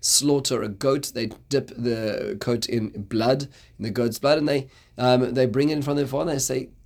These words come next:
"Do you recognize this is your son's coat?" Um, sort of setting up the framing the situation that he should come to the conclusion that he was killed, and he does recognize it, and he says, uh, "It's Kesonis Beni, it's the coat of my son, Chayara Achalasoi."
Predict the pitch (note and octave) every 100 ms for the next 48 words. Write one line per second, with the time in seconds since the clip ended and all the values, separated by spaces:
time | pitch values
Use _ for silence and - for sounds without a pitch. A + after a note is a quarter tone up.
0 | G#2 A2+ D3 D#3 D3+ D#3 C#3+ G#2+ C3 D#3+
1 | - C3 - - A#2+ B2 - - F#3 -
2 | - - - - - A#2 A#2 G#2 - -
3 | B2 A2+ - C3+ B2+ B2 A#2 - C3+ C3+
4 | B2 A#2+ A#2+ B2 A#2+ A2+ A2+ A2 - -
5 | G#2+ G2+ G#2 A#2+ A2 A2 A2+ G#2+ C#3 C3+
6 | A#2 G2+ - - D3+ D3 A#2+ A2+ - -
7 | - B2 B2 D#3+ C3 C3 A2+ A#2 A2 A2+
8 | A2+ A2+ A2 A#2 A2+ - A2 - - -
9 | - - - B2 - C#3+ C#3+ - B2+ D3+
10 | C#3+ - - - - _ - - - C3
11 | B2+ A#2 A2+ A2+ C3+ B2 - A#2+ A#2+ A#2+
12 | G#2+ A#2+ A#2+ A2 A2 - A#2 -